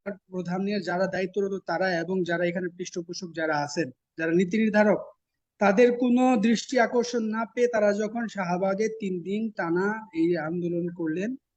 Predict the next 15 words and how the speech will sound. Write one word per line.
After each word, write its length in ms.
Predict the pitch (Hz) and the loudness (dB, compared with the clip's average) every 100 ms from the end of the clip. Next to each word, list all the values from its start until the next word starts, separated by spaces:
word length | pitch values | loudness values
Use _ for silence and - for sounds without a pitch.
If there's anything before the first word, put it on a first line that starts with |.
| _ | _
তখনও 400 | - 180 190 208 | -2 0 0 -2
তাদের 320 | 208 190 160 185 - | -2 -4 -4 -8 -8
দৃষ্টিপাত 400 | 156 - - 165 - | -14 -14 -8 -8 -4
হয় 140 | 185 | 0
নাই, 160 | 208 151 - _ _ _ | 2 2 -2 _ _ _
তারা 180 | 190 208 | 4 4
কর্ণপাতই 600 | 208 254 277 269 262 269 | 8 8 8 8 6 4
করে 200 | 277 262 | 6 6
নাই 100 | 269 | 6
এই 60 | 220 | 4
বিষয়টা। 500 | 208 202 175 175 143 _ _ _ - | 2 4 2 0 -6 _ _ _ 4
পরবর্তীতে 540 | 233 269 262 285 269 | 6 6 4 2 0
সপ্তম 480 | 240 240 240 285 262 | 4 2 4 6 8
দিন 240 | 269 302 349 311 _ _ - 196 | 10 10 8 4 _ _ -2 2
এবং 120 | 233 | 4